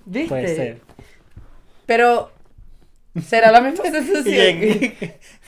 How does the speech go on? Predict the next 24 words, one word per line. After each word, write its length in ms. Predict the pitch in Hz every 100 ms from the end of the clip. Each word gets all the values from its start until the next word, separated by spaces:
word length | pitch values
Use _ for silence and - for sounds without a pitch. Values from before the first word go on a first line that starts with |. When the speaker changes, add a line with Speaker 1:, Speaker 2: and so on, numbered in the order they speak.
| -
Speaker 2:
<laughs> 460 | 202 - - _
porque 220 | - 165 156
el 100 | 135
tema 200 | 139 147
ecológico, 440 | 180 170 170 143
entonces 280 | 113 123 127
no 120 | 143
puede 180 | 151 151
ser 140 | 156
responsable. 500 | 165 165 165 143 139
Speaker 1:
<laughs> 40 | -
Speaker 2:
Entonces 260 | 147 147
se 80 | 185
ve 240 | 170 156
que 100 | 156
sa-, 160 | 160 165 - - -
van 300 | 143 151 147
pa'l 140 | 151 151
baño 240 | 151 156
con 100 | 170
sus 80 | 156
guantecitos. 480 | 151 143 139 135 143 - -
Ta, 240 | 226 202 -
ta. 260 | 202 180